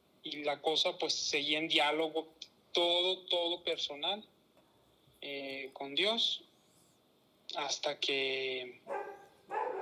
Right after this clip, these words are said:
en un momento pues lo decidí,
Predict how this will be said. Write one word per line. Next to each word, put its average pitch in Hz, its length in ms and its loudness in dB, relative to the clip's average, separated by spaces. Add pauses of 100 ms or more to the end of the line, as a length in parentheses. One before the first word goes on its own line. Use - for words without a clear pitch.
(500)
en 156 160 2
un 156 100 2
momento 170 800 2 (1000)
pues 160 500 2 (240)
lo 165 140 0
decidí, 165 840 2